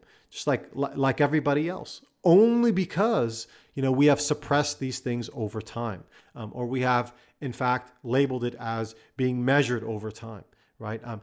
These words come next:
having a sense of apathy towards those emotions just make us a little less unique right? And we actually feel a lot less unique. And that's why it becomes so much harder for us to position ourselves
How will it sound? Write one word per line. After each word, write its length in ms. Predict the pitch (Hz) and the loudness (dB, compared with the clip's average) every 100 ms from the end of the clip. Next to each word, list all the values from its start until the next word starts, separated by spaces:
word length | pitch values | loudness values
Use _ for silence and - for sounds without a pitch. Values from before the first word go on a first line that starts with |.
| _ | _
having 340 | - 143 135 123 | 0 4 6 6
a 60 | |
sense 260 | 110 135 - | 6 4 4
of 180 | 120 - - | 0 -2 0
apathy 460 | 143 151 - 139 | 2 2 0 -4
towards 400 | - 123 123 117 | -2 0 2 2
those 200 | 117 104 | 2 0
emotions 580 | 113 110 110 104 107 - - - | 0 2 0 0 -8 -10 -16 0
just 240 | 196 - | 2 2
make 240 | 175 185 196 | 4 4 4
us 160 | 180 | 2
a 60 | 156 | 2
little 340 | 151 202 202 | 4 4 4
less 340 | 151 175 - 151 | 6 4 2 0
unique 560 | 156 143 208 - - - - - | 2 4 2 0 -14 -20 -12 -4
right? 180 | 135 | -2
And 120 | 135 143 | 0 4
we 100 | 185 | 4
actually 340 | 202 214 208 | 4 2 -2
feel 480 | - - 170 247 196 | -4 0 4 6 6
a 140 | - | 4
lot 380 | 113 131 117 - | 4 4 4 2
less 360 | 120 123 - 104 | 0 2 0 -2
unique. 460 | 101 113 110 - - - - | 0 2 0 -6 -20 -20 -6
And 120 | 123 | 2
that's 200 | 147 180 | 4 4
why 120 | 208 190 | 6 6
it 60 | |
becomes 320 | 170 175 170 | 6 4 4
so 100 | - | 4
much 200 | 180 185 | 4 2
harder 460 | - - 185 226 214 | 0 2 6 6 4
for 200 | - 127 | 4 2
us 180 | 135 - | 2 2
to 100 | - | -2
position 460 | - 127 208 - 190 | -2 2 2 4 2
ourselves 540 | 135 - 120 120 110 | 2 2 4 2 0